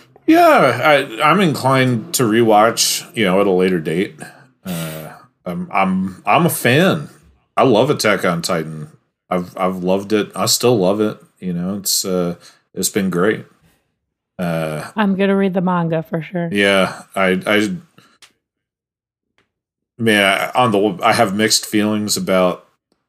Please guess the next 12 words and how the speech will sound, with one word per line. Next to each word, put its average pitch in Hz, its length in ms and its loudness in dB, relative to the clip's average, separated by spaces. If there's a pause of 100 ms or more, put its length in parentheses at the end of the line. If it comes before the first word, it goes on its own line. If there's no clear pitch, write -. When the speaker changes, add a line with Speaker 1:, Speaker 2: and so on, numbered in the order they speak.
(260)
Speaker 1:
the, 85 340 -2
uh, 80 540 -6 (1500)
well, 131 460 2 (680)
I'm 127 160 2
happy 143 480 4 (240)
that 113 360 0 (160)
it's 98 180 2
gonna 104 220 0
get 95 340 0 (800)
a 98 80 0
season 95 440 0
five 90 640 0